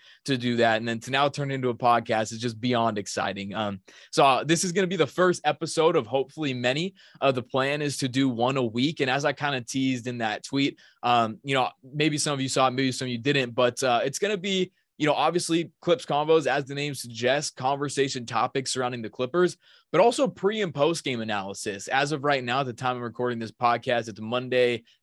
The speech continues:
afternoon. The Clippers have played three games so far. They're two and one. So on a day like this, I will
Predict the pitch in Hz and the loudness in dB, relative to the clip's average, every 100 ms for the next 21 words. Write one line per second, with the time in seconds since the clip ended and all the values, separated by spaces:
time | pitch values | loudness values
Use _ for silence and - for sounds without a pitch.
0 | - 135 123 143 127 123 135 139 120 131 | 2 2 2 -2 -2 0 -2 -4 -4 -4
1 | 123 127 131 110 110 143 135 139 139 139 | -4 -2 -2 -2 -4 -4 -2 -4 -4 -4
2 | 127 135 127 131 131 120 120 143 131 120 | -2 -2 0 2 2 0 -4 -6 -6 -2
3 | 135 175 180 180 _ _ - 170 143 185 | 2 4 2 -2 _ _ -2 0 2 2
4 | 190 175 143 123 175 180 - 147 160 151 | 4 4 2 0 0 0 0 0 0 0
5 | 131 | 0